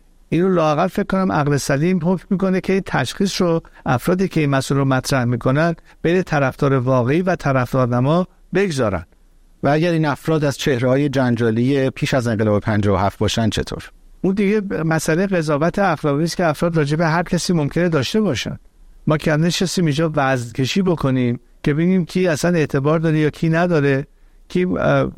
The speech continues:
Speaker 1: منفوره، کی نیست. اصلاً من وارد این قضاوت ها اخلاقی نمی‌شم در این مرحله.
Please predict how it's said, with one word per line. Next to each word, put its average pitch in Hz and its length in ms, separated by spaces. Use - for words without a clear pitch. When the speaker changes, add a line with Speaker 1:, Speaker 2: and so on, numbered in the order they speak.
Speaker 1:
منفوره، 147 640
کی 175 180
نیست. 180 420
اصلاً 175 280
من 170 60
وارد 165 280
این 185 100
قضاوت 143 460
ها 131 140
اخلاقی 131 280
نمی‌شم 160 380
در 117 100
این 107 120
مرحله. 98 500